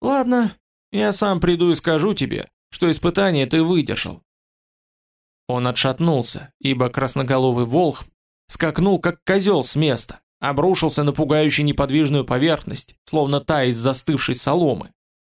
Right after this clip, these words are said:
Но вода приняла его без плеска, и только потом выметнулся столб застоявшейся воды, коричневого от толстого слоя ила. Олег вынырнул, ухватился за корягу.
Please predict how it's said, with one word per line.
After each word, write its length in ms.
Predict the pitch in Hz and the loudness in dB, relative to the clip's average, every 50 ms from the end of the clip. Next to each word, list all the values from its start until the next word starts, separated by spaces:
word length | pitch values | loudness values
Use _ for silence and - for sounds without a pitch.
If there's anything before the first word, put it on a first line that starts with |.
| _ _ _ - - | _ _ _ -6 -4
Но 140 | 160 214 | -2 0
вода 260 | 240 247 208 180 208 190 | 0 0 2 2 0 0
приняла 440 | - 185 175 175 165 156 151 165 | 2 2 2 2 2 2 2 2
его 200 | 170 165 156 160 | 2 2 2 2
без 180 | 151 139 139 - | 0 0 -2 -2
плеска, 540 | - - 143 151 143 123 - - - - - _ _ _ _ _ _ _ - | -2 0 0 0 0 -2 -4 -8 -10 -18 -18 _ _ _ _ _ _ _ -10
и 80 | - 139 | -8 -2
только 300 | - 131 127 120 127 123 | -2 -2 -2 0 -4 -2
потом 460 | - 117 - - 131 143 147 139 131 | -2 -2 -2 0 0 0 2 0 0
выметнулся 600 | 127 143 143 135 127 - 139 127 117 - - 123 | 0 0 0 0 -2 -2 -2 -2 -2 -2 -2 -2
столб 360 | - - - 151 143 131 120 | -4 0 0 0 0 0 0
застоявшейся 760 | 120 139 131 - - 131 135 131 123 117 - 135 123 - - | -2 -2 -2 0 0 0 2 2 0 0 -2 -4 -4 -2 0
воды, 400 | 120 127 131 127 - 101 95 - _ _ _ _ _ _ _ - - | 0 0 0 0 -4 -8 -10 -12 _ _ _ _ _ _ _ -6 -4
коричневого 600 | 127 127 170 - - - - 139 135 131 123 117 | -2 0 0 2 2 0 0 2 2 2 0 0
от 120 | - _ | -2 _
толстого 440 | - 175 175 156 - - 147 139 135 | 0 2 2 2 2 0 0 0 0
слоя 340 | 127 - 139 143 139 131 131 | 0 0 0 2 2 2 0
ила. 480 | - - 160 147 139 104 - - - _ _ _ _ _ _ _ _ _ _ _ - | -2 -2 -2 0 0 0 -4 -8 -14 _ _ _ _ _ _ _ _ _ _ _ -6
Олег 320 | 123 135 208 262 269 - | -4 -2 0 -2 0 0
вынырнул, 640 | 180 196 208 190 185 185 185 180 190 185 175 175 _ - | 0 2 2 2 2 2 2 2 2 0 0 -2 _ -6
ухватился 640 | - 151 - - 143 139 139 - 196 175 - 165 147 | -4 -4 0 0 0 0 0 0 0 0 2 0 0
за 120 | 131 147 | 0 0
корягу. 560 | 147 - 131 127 127 120 117 - - - - | -2 0 -2 0 0 0 -2 -4 -8 -14 -14